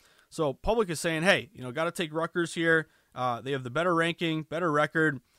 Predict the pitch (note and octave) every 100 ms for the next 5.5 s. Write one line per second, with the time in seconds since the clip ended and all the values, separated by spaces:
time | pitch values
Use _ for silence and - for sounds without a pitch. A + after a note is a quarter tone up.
0 | _ A#2 A#2+ A2+ D3+ D#3+ C#3+ D#3+ D3 -
1 | D3 D3 D3+ C#3 - D3+ C#3+ - _ _
2 | _ - D#3+ D#3 - D3 C#3+ - E3 E3+
3 | D#3+ D#3+ D3+ E3+ D#3+ D3 - D3 D3 C#3+
4 | C3+ - C#3+ C3+ C#3 - C#3 B2+ C3+ C3+
5 | C3 - C#3 C#3